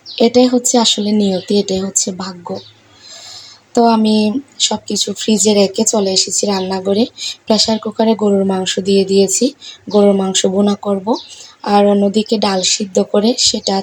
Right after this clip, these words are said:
তেলেও দিয়ে দিয়েছি। আজকে গরুর মাংস ভুনা, ডাল, আহ, এগুলাই করব। আর শাকও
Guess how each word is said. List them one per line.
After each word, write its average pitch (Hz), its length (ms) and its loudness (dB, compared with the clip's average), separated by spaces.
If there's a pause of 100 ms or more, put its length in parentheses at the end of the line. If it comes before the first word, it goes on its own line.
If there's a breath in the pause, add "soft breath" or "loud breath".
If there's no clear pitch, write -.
তেলেও 196 360 2
দিয়ে 202 240 0
দিয়েছি। 208 500 -2 (580 loud breath)
আজকে 202 420 0
গরুর 196 380 2
মাংস 190 420 -2
ভুনা, 202 380 -2 (240)
ডাল, 190 360 0 (760 loud breath)
আহ, 190 320 0 (100)
এগুলাই 202 400 2
করব। 196 480 0 (420 loud breath)
আর 196 180 2
শাকও 226 680 0